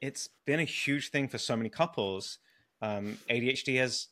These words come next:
impacted so many couples, especially when both people have A D H D, when one person does, one person doesn't, and just understanding the differences. So like you, this is something that we're,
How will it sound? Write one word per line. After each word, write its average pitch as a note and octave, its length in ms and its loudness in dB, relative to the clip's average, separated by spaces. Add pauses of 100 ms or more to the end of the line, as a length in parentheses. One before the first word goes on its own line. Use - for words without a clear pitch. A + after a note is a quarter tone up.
impacted C3 480 -4
so B2+ 140 0
many C3+ 100 0
couples, A#2+ 320 -2
especially A#2+ 680 -2 (260)
when G#2+ 260 0
both F3 280 2
people E3+ 560 -2
have D3+ 320 4
A C#3+ 80 2
D C3+ 100 -4
H - 200 -6
D, C3+ 180 -2
when G2 220 -4
one A2 120 0
person A2 300 -2
does, G2+ 220 -2
one G2 160 -6
person G2 420 -6
doesn't, B2 440 2 (380)
and B2 120 -2
just C#3 140 -2
understanding C3 460 2
the G2+ 60 -2
differences. - 580 -4
So A#2+ 100 0
like C3+ 300 2
you, C#3 160 2
this A2 140 -2
is - 80 -6
something B2 240 -4
that G2+ 60 -6
we're, G#2 200 -2